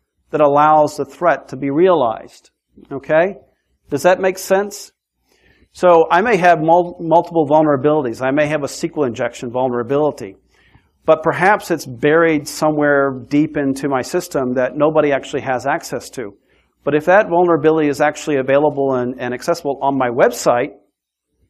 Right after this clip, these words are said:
then what an attacker can do is use that vulnerability to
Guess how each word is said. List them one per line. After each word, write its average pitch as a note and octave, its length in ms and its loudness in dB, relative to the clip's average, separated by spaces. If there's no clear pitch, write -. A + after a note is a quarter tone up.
then D#3 520 2
what D#3+ 360 4
an D3+ 180 2
attacker F3+ 460 -2
can C#3 160 -6
do C3 220 -2
is A#2+ 140 -8
use C#3+ 260 0
that D#3 280 2
vulnerability B2+ 840 -2
to C#3 400 -2